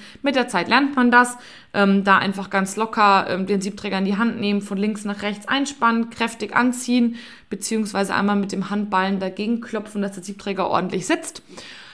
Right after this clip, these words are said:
Dann drückt man die richtige Taste. Ich würde behaupten, auch das kann man noch hinbekommen. Und dann läuft schon der Kaffee. Dann ist es ganz wichtig, während der Kaffee läuft, ähm, den Kaffee auch zu analysieren. Ich mache das immer mal kurz mit so einem,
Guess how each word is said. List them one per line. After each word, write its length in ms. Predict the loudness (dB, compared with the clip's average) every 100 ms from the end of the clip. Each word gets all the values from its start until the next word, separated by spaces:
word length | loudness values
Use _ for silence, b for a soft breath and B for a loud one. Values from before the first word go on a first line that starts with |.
| B
Dann 240 | 2 4 4
drückt 240 | 2 4
man 160 | 4 4
die 80 | 4
richtige 420 | 0 -2 -4 2
Taste. 540 | 6 6 6 4 4 0 -10
Ich 180 | -14 -4
würde 180 | 0 0
behaupten, 400 | 0 -2 -4 -6
auch 160 | -8
das 540 | 0 2 4 2 -2 -6 _ _ _ _
kann 160 | -6 -4
man 120 | -4
noch 140 | -2
hinbekommen. 800 | -2 0 -2 -2 2 2 2 -4 -20 _ _ _ _ _ _ -6
Und 160 | -2 4
dann 160 | 4
läuft 300 | 4 2 0
schon 100 | -6
der 100 | -6
Kaffee. 520 | -4 -6 -2 -2 -2 -4 B B B B B
Dann 180 | 2 2
ist 140 | 2 -2
es 140 | 0
ganz 280 | 2 2 -2
wichtig, 520 | -4 -2 -4 -4 -8
während 320 | 0 2 2
der 80 | 0
Kaffee 300 | -4 -4 -2
läuft, 500 | 0 0 0 -4 -10
ähm, 560 | -4 -2 0 0 -2 -4
den 160 | -6 -4
Kaffee 260 | -4 -4 -4
auch 200 | -4 -6
zu 320 | -4 -4 -2
analysieren. 640 | -2 0 -2 0 2 2
Ich 100 | 2
mache 160 | 2 0
das 160 | -2 -4
immer 160 | 0
mal 140 | 2 0
kurz 340 | 0 -2 0
mit 160 | -4 -2
so 80 |
einem, 240 | -4 -2